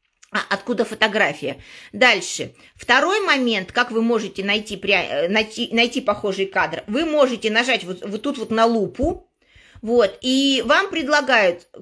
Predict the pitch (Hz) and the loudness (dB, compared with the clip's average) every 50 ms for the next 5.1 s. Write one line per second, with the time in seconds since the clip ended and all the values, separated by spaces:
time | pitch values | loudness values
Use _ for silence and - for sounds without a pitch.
0 | - - 339 359 349 - 214 214 - 233 202 196 202 190 - 185 - 196 190 196 | -2 0 0 0 0 -2 -4 -2 -2 -2 -2 -2 -4 -6 -8 -6 -4 -2 -2 0
1 | 190 175 170 - 226 311 359 370 359 285 320 - 262 233 247 254 254 240 233 226 | 0 0 -2 -2 -4 -4 -2 -2 -2 -2 -2 -4 -4 -2 0 0 2 2 2 0
2 | - 190 185 - - 311 330 - - - 277 233 202 196 - - 226 233 220 240 | 0 -4 -4 -2 0 0 0 -2 -4 0 0 2 0 0 -2 -2 -2 0 0 0
3 | 240 226 - 226 226 220 285 277 233 240 233 233 254 - - 233 202 190 185 180 | -2 0 0 -2 0 0 0 2 4 4 4 4 2 0 0 0 0 0 0 -2
4 | 180 175 - - - 226 233 - 233 233 220 190 180 175 196 226 - - 285 302 | -2 -4 -6 -2 -2 -2 0 0 2 2 4 2 2 0 -4 -8 -10 -12 -12 -14
5 | 302 - | -14 -16